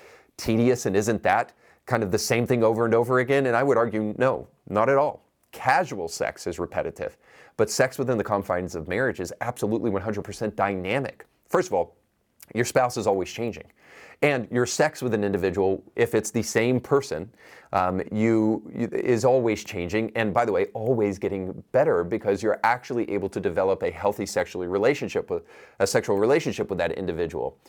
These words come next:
So no, sex within the context of marriage is not dull and boring. No, it's actually way better. And you don't have to trust me for this. You can just look at the statistics.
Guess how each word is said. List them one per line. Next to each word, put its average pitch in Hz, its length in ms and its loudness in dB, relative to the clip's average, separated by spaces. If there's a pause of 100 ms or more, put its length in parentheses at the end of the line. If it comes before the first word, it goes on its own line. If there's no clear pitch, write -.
(200)
So 143 160 2
no, 139 340 0
sex - 320 -2
within 147 200 2
the 120 40 0
context 113 400 -4
of 87 60 -6
marriage 101 400 2
is 78 120 -10
not 87 200 -6
dull 80 400 0
and 78 200 -12
boring. 87 440 -4 (320)
No, 107 140 2
it's 113 260 -2
actually 113 560 0
way 113 480 2 (180)
better. 131 320 0 (200)
And 117 160 2
you 135 60 4
don't 165 140 2
have 151 120 0
to 113 80 -4
trust - 240 -2
me 123 120 -2
for 90 140 0
this. 80 200 0
You 143 60 0
can 156 100 2
just 151 200 2
look 107 220 0
at 113 100 2
the 113 100 0
statistics. - 600 -4